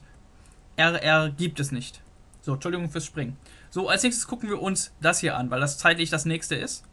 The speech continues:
Achso, und wir können natürlich mal hier einen Pfeil ziehen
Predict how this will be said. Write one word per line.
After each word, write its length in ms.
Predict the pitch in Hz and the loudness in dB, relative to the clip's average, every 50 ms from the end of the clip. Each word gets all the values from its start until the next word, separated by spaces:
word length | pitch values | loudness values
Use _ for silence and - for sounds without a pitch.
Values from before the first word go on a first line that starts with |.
| - - - | -20 -12 -8
Achso, 180 | - 143 175 147 | -6 -4 -2 -2
und 220 | - - 196 - | -2 -4 -4 -4
wir 100 | - - | -4 -4
können 320 | - - 220 233 220 202 | -2 -2 -2 0 0 0
natürlich 640 | 175 165 165 - - 185 - 226 247 240 240 - - | -2 -4 -4 -4 -6 -6 -4 -4 -4 -6 -8 -8 -4
mal 180 | 156 151 160 | -4 -2 -2
hier 460 | 156 - - 156 165 202 226 262 247 240 - - - - - - - - - - - - - - - - - | -4 -6 -8 -8 -6 -6 -6 -6 -6 -10 -12 -20 -20 -20 -20 -20 -20 -20 -20 -20 -20 -20 -20 -20 -20 -12 -6
einen 260 | 139 143 143 147 143 | -2 0 0 0 -2
Pfeil 360 | 139 - - - 156 180 196 - | -4 -4 -2 -2 -2 -2 -4 -8
ziehen 420 | - - 131 127 127 160 190 | -12 -8 -6 -6 -6 -6 -8